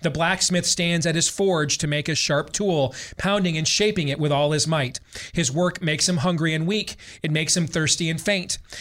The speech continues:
Then the wood carver measures a block of wood and draws a pattern on it. He works with chisel and plane and carves into it a human figure. He gives it a human beauty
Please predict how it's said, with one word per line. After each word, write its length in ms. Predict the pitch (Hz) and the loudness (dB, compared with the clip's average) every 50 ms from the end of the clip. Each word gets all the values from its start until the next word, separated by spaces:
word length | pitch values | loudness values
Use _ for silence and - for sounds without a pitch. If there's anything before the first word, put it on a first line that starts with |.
| - - - | -16 -4 0
Then 160 | 175 170 175 | 2 2 4
the 80 | 185 | 2
wood 260 | 180 175 196 202 190 - | 4 4 2 2 2 0
carver 440 | - 170 160 151 139 147 147 - - | 2 2 2 2 2 0 0 0 0
measures 400 | 151 151 170 170 165 180 165 127 | 0 0 2 2 2 0 2 0
a 60 | 175 | 0
block 320 | 143 147 151 147 160 - | 0 2 0 0 2 0
of 120 | 196 160 151 | -2 0 2
wood 220 | 190 190 175 151 | 2 2 4 2
and 100 | 151 143 | 2 0
draws 300 | 135 143 143 135 143 - | 0 0 2 2 2 0
a 60 | 175 | 0
pattern 400 | 165 - - 208 196 190 160 147 | -2 -2 -2 0 0 2 2 2
on 160 | 127 113 107 98 | 0 0 0 -2
it. 160 | 101 - - - - - - - - - | -4 -6 -10 -16 -14 -14 -12 -12 -12 -6
He 140 | - - 170 | -4 -2 -2
works 380 | 151 156 175 180 175 - - | 0 2 0 0 0 -2 -2
with 160 | 180 175 170 - | -2 -4 -2 -2
chisel 500 | - - 226 202 147 156 107 92 - - - - | 0 2 2 2 2 0 -2 -2 -6 -10 -8 -4
and 180 | 165 151 160 - | -2 -2 -2 -2
plane 380 | - 202 202 185 151 135 135 | 0 2 2 2 2 0 0
and 200 | - 156 151 156 | -2 -2 -2 -4
carves 360 | - - 190 185 185 180 180 | -2 0 2 2 2 2 0
into 340 | - 220 220 202 - 165 143 | -2 -2 -2 0 0 0 0
it 100 | 135 135 - | 0 0 -2
a 60 | 151 | -4
human 340 | 147 - 156 143 143 156 156 | -2 -2 -2 0 0 0 -2
figure. 480 | - - 208 208 175 151 143 107 90 - - - - - - - - | 0 0 0 0 2 0 -2 -2 -2 -6 -10 -14 -14 -12 -14 -14 -4
He 100 | - 190 | -4 -2
gives 260 | 180 - 247 247 - | 0 0 0 2 2
it 80 | 254 247 | 2 0
a 40 | 226 | 0
human 380 | - - 214 220 226 233 220 | 0 0 0 0 2 0 0
beauty 460 | 170 202 226 226 202 180 135 101 - | 0 2 2 2 2 0 -2 -2 -8